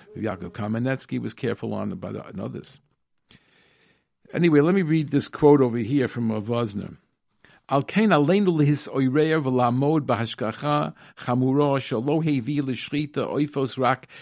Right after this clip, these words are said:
b'makor shehu baduk." We should only take the shecht, animal, uh, birds that are from well-known sources. Shehu baduk. It was a bedika that we know that they are good sources. B'cheshash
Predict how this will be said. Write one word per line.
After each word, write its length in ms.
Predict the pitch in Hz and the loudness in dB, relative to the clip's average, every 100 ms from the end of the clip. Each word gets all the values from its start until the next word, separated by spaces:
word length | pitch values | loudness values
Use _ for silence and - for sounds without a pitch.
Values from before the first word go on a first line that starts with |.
| - | -16
b'makor 600 | - 113 110 - 156 151 | -6 -2 -2 -2 2 2
shehu 360 | 135 120 110 139 | 2 -2 -2 -2
baduk." 460 | 113 104 104 - - _ _ | -2 -2 -6 -8 -20 _ _
We 100 | 117 | -12
should 160 | 123 - | -12 -12
only 340 | - 208 214 | -6 -4 -4
take 440 | 180 165 165 - _ _ _ | -4 -6 -6 -8 _ _ _
the 60 | - | -20
shecht, 520 | - 151 120 85 - _ _ _ _ _ _ | -6 -2 -2 -4 -14 _ _ _ _ _ _
animal, 440 | 113 143 151 139 - | -2 0 0 0 -2
uh, 80 | |
birds 540 | 113 117 160 127 107 - _ - | -2 2 4 2 -2 -16 _ -6
that 160 | 110 - | -6 -4
are 400 | 110 107 107 110 - _ | -4 -4 -6 -10 -16 _
from 400 | - 107 107 - - | -6 -4 -4 -6 -10
well-known 640 | 107 143 156 147 139 139 | 2 2 4 2 2 0
sources. 680 | 123 - 131 120 82 78 - _ _ | -2 -2 0 -2 -6 -14 -16 _ _
Shehu 300 | - 113 120 | -6 -4 -2
baduk. 460 | 113 104 139 - | -2 0 0 0
It 80 | - | -2
was 120 | 101 | -10
a 40 | 110 | -10
bedika 420 | 101 110 135 147 | -10 -8 -6 -4
that 140 | 120 | -6
we 140 | 101 127 | -4 -2
know 200 | 127 127 | -2 -2
that 140 | 110 | -4
they 100 | 113 | -4
are 80 | 104 | -6
good 240 | 101 123 | -4 -4
sources. 760 | - - 117 113 - - - - _ _ _ - - _ | -4 -2 -2 -2 -6 -16 -18 -20 _ _ _ -20 -20 _
B'cheshash 560 | - - 123 - 110 | -10 0 0 0 -6